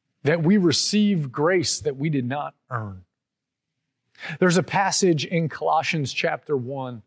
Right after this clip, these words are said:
Paul's praying for the church in Colossae, and then he tells them why he's praying for them. And I want you to, to receive this with me. It's from Colossians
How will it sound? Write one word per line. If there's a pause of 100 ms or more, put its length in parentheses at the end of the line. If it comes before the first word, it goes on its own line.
(760)
Paul's
praying
for
the
church
in
Colossae, (1120)
and
then
he
tells
them
why
he's
praying
for
them. (680)
And
I
want
you
to, (400)
to
receive
this
with
me.
It's
from
Colossians